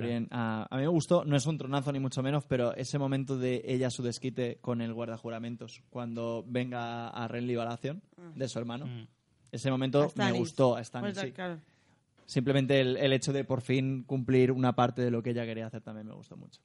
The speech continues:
Speaker 1: Pero no es un tronazo. Es
Speaker 3: Luego hay momentos que a lo mejor no parecen tronazos, pero yo los considero como tal por, por lo que representan o lo espectaculares que pueden llegar a ser.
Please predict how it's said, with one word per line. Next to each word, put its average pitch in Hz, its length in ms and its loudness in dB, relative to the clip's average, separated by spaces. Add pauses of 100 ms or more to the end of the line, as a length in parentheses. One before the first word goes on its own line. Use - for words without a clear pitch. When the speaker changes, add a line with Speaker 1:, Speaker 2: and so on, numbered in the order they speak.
(240)
Speaker 1:
Pero 135 160 -2
no 147 100 2
es 131 160 2
un 120 180 0
tronazo. 104 400 -14
Es - 240 -20
Speaker 3:
Luego 196 200 4
hay 240 80 4
momentos 202 580 4
que - 100 -4
a 135 40 0
lo 139 80 -2
mejor 160 160 0
no 165 100 0
parecen 165 300 0
tronazos, 156 580 -2 (140)
pero 147 160 0
yo 147 100 -2
los 196 140 -4
considero 170 500 0
como 156 220 -2
tal 170 180 0
por, 135 300 -4
por 123 260 -6
lo 120 140 -2
que 117 160 -6
representan 127 600 -4
o 156 40 2
lo 143 80 2
espectaculares 123 640 -6
que 139 80 -8
pueden 131 160 -2
llegar 113 180 -6
a 101 60 -10
ser. 120 220 -8